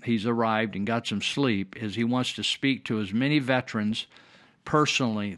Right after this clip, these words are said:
that, as he can in a meeting, just veterans and their, their partners, spouses or whatever. Uh, so, uh, the event is free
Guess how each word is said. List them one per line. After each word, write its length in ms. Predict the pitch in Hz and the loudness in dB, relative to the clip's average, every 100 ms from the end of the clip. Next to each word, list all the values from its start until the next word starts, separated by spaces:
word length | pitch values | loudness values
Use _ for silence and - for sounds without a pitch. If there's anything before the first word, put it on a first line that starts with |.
| - | -4
that, 300 | 120 110 98 _ _ - | -2 -2 -4 _ _ -6
as 240 | 110 104 | -4 -4
he 140 | 127 | -4
can 520 | 104 - 131 101 87 - _ | -4 -2 -2 -2 -6 -10 _
in 200 | 120 110 | -4 0
a 40 | 107 | 2
meeting, 460 | 120 117 98 104 - _ _ | 2 2 0 -6 -14 _ _
just 280 | 147 139 - | 2 2 2
veterans 580 | 135 110 - 69 - - _ - _ 123 | 0 0 -8 -12 -12 -14 _ -20 _ 0
and 180 | 123 | 2
their, 280 | 127 120 117 - | 4 4 2 0
their 140 | 120 | -2
partners, 500 | - 113 92 95 80 | 2 0 0 -4 -4
spouses 580 | - 113 107 107 113 101 | -2 0 0 0 -2 -2
or 80 | 104 | -2
whatever. 480 | 110 101 87 - - - - - - - - - | -2 -2 -4 -8 -14 -20 -20 -18 -20 -20 -20 -2
Uh, 220 | 110 104 | 0 0
so, 460 | - 143 127 117 - - - | 2 4 6 6 2 -8 -6
uh, 280 | 120 110 104 101 107 | 0 2 2 0 0
the 240 | 117 117 | 2 2
event 360 | 104 135 156 - | 2 2 2 2
is 180 | 120 - | -2 -2
free 480 | - 135 160 220 | 0 2 4 2